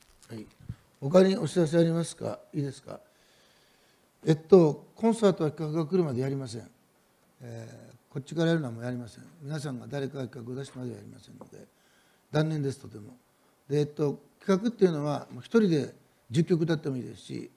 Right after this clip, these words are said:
十人に歌ってもらってもいいですし、えー、なんていうか、ゴスペル演歌特集をしてもいいですし、誰かの作詞、作曲、作詞をしてもいいですし、えー、なんか、とにかくどんな企画を立てようと自由ですので、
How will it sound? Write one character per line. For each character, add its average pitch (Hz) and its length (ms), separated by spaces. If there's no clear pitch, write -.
十 170 160
人 165 140
に 135 60
歌 123 140
っ - 40
て 127 80
も 127 80
ら 120 60
っ - 20
て 120 100
も 113 80
い - 20
い 104 40
で 104 100
す - 80
し、 113 300
え 107 760
ー、 - 20
な 147 60
ん 135 60
て 127 80
い 120 40
う 113 40
か、 117 160
ゴ 143 100
ス - 80
ペ 175 60
ル 180 80
演 170 60
歌 160 100
特 147 180
集 127 140
を - 20
し 101 60
て 120 80
も 113 80
い 107 40
い 104 40
で 104 100
す - 60
し、 110 280
誰 151 220
か 139 140
の 113 280
作 117 180
詞、 117 200
作 135 160
曲、 123 180
作 127 220
詞 127 60
を - 40
し - 60
て 110 80
も 110 80
い 107 40
い - 20
で 101 100
す 98 60
し、 - 280
え 101 500
ー、 - 20
な 120 60
ん 120 40
か、 - 160
と - 100
に 208 80
か 180 80
く 135 200
ど 190 160
ん 247 60
な 226 80
企 151 220
画 151 60
を 147 40
立 127 160
て 156 80
よ 147 60
う 127 60
と 123 80
自 107 160
由 170 80
で 123 100
す - 120
の - 120
で、 - 80